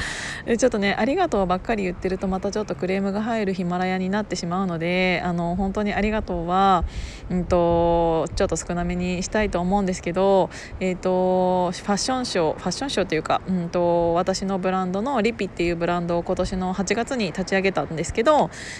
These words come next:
えーと、せっかくだからと思って、サロンメンバーさんのお店で、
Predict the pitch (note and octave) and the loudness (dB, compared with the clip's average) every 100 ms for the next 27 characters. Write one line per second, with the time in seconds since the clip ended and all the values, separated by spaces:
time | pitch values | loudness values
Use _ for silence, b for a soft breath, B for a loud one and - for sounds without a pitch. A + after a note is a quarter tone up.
0 | - F#3 F3+ F#3 - A3+ C4 G3+ F#3 F3+ | -6 -4 0 0 0 0 0 0 -2 -2
1 | F3 F3+ F#3 - A3+ G#3 F#3+ G3 A#3+ A3+ | -2 -2 -2 0 0 2 0 0 0 0
2 | F3+ F3 E3+ E3+ - F3+ F3+ F#3+ C4 B3+ | 0 0 -2 -2 -2 -2 -2 -2 0 2
3 | F3 | 0